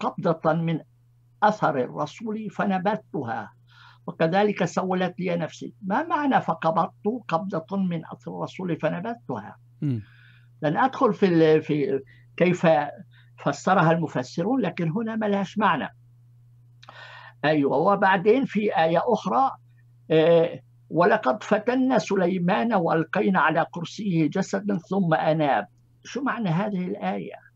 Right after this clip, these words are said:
Speaker 1: في آية أخرى بتقول: "فلما قضينا عليه الموت ما دلهم على موته إلا دابة الأرض تأكل من سأته، فلما خر تب-،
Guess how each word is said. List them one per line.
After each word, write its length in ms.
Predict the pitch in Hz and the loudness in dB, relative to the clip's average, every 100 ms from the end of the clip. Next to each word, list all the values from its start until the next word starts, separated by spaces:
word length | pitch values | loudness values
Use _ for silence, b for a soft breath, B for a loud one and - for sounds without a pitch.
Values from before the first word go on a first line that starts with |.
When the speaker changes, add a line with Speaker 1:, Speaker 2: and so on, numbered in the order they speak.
| _ b b b _ | _ b b b _
Speaker 1:
في 220 | 170 190 | -4 2
آية 200 | 214 262 | 2 2
أخرى 220 | 226 208 208 | 0 0 -4
بتقول: 340 | - 233 208 b b _ - | -4 -4 -4 b b _ 0
"فلما 460 | 190 214 240 214 | 4 4 4 2
قضينا 500 | 190 170 190 220 202 | 2 0 0 0 2
عليه 440 | 170 170 196 202 170 | 4 4 2 2 2
الموت 420 | 165 190 202 175 | 2 0 -2 2
ما 280 | 175 180 185 | 2 2 0
دلهم 520 | 180 175 175 160 160 | 0 -2 2 2 2
على 260 | 147 156 | 0 0
موته 520 | 160 170 175 156 151 143 | 0 -2 -4 -4 -2 2
إلا 160 | 147 | 2
دابة 440 | 156 151 165 - 143 - | 2 0 -4 -4 -8 -6
الأرض 420 | 135 160 160 143 151 - | -6 0 0 0 -6 -4
تأكل 560 | - - 160 165 160 - b b b b - | -6 -6 -6 -4 -4 -6 b b b b -4
من 220 | 156 165 | 0 0
سأته، 680 | 143 - 175 165 170 185 160 | -2 -4 -2 -2 -2 -2 -2
فلما 440 | - 143 151 160 147 | -2 -2 -2 -4 -6
خر 400 | - 165 160 160 | -2 -2 0 0
تب-، 180 | - | 0